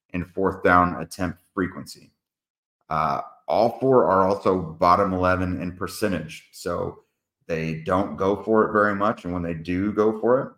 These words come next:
they don't convert. So if the Colts can get those third down, get off the field on third down,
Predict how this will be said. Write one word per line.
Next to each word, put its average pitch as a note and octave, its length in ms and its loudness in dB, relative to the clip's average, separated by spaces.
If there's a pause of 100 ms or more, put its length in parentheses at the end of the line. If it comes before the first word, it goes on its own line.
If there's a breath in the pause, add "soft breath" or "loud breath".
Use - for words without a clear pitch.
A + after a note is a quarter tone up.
they - 140 -12
don't F2 260 -8
convert. F2+ 400 -8 (260)
So D#2+ 560 -4 (720)
if - 140 -20
the F#2 80 -8
Colts G#2+ 300 -2
can E2 480 -4 (540)
get A#2 180 2
those G#2 240 -4
third G2 240 4
down, F2+ 420 0 (380)
get - 280 -4
off G2 220 -2
the F#2+ 80 -12
field F#2+ 220 0
on F2 160 -2
third E2+ 260 -2
down, E2+ 380 0